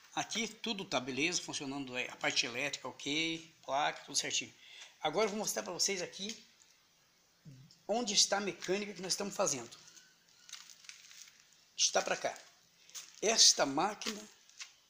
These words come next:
ela já está semi-montada, quase montada. Pessoal, é o seguinte, já tiramos os rolamentos. Eu quero até mostrar pra vocês.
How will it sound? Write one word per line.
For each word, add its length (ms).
ela 160
já 400
está 580
semi-montada, 1160
quase 340
montada. 400
Pessoal, 340
é 40
o 20
seguinte, 520
já 220
tiramos 840
os 160
rolamentos. 880
Eu 340
quero 200
até 180
mostrar 380
pra 120
vocês. 680